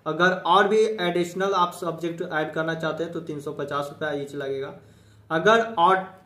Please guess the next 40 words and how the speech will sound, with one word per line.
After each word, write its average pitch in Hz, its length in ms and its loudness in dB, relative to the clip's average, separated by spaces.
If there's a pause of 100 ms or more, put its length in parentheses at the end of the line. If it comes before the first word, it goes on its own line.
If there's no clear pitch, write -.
(240)
आउटसाइड 214 500 4
India 196 300 4
के 185 140 -2
हैं 196 120 -2
तो 185 80 0
आपको 160 220 0
पैंतालीस 160 500 -2
सौ 180 80 -2
रुपया 170 200 -2
लगेगा 160 340 0
और 147 280 -4
अठारह 143 280 -4
सौ 165 220 -6 (160)
ईच 156 120 -12
सब्जेक्ट 123 460 -10
का। - 220 -16 (240)
ओके, 190 160 0 (420)
तो 160 60 0
ये 175 280 4
मैंने 247 260 4
आप 226 220 2
लोग 214 180 0
complete 208 460 4
आपको 190 300 2
information 180 640 -2
दे 180 120 2
दिया 175 480 -2
सीयूटी 170 400 0
यूजी 165 360 -2
के 180 120 2
बारे 160 320 2
में। 165 280 -8 (300)
और 202 220 6
भी 233 120 4
कोई 214 380 10
आपको 180 320 4
डाउट 180 460 6
रह 196 180 4
जाता 180 420 0
है 165 140 -2